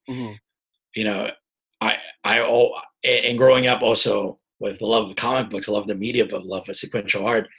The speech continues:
Speaker 2: I always wanted to be, you know, always wanted to connect to a, a, a book that told my stories, spoke my language,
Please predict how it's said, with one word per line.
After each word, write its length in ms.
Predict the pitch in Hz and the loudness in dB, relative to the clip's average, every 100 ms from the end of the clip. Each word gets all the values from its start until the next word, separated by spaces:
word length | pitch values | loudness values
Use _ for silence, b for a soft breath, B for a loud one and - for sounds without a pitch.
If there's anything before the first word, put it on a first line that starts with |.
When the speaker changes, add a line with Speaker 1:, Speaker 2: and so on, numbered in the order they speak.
| B B B B B _ _ - | B B B B B _ _ 0
Speaker 2:
I 60 | |
always 300 | 110 131 - | 4 4 4
wanted 260 | 123 120 110 | 2 0 -2
to 520 | - 110 101 98 95 _ _ _ - | -2 0 0 -4 -10 _ _ _ -6
be, 680 | 113 110 104 101 98 98 - _ _ _ _ _ _ | -2 0 0 -2 -6 -10 -16 _ _ _ _ _ _
you 100 | 135 | 0
know, 120 | 113 | 2
always 280 | 101 117 117 | 2 2 2
wanted 180 | 117 110 | 0 -2
to 80 | 107 | -4
connect 280 | 110 107 - | -4 -4 -4
to 160 | 107 | 0
a, 480 | 104 101 98 - - - - _ _ _ _ _ _ - | 2 2 0 -6 -10 -20 -20 _ _ _ _ _ _ -8
a, 240 | - - | -6 -4
a 60 | 107 | -4
book 260 | 98 123 - | -2 -2 0
that 300 | 107 101 - _ _ _ - | 0 0 -2 _ _ _ -2
told 160 | 110 | 0
my 120 | 117 | 2
stories, 420 | 170 - - 110 - | 2 0 -2 -6 -10
spoke 380 | - - 131 | -2 2 2
my 140 | 127 147 | 2 -2
language, 340 | 123 104 - | -2 -4 -6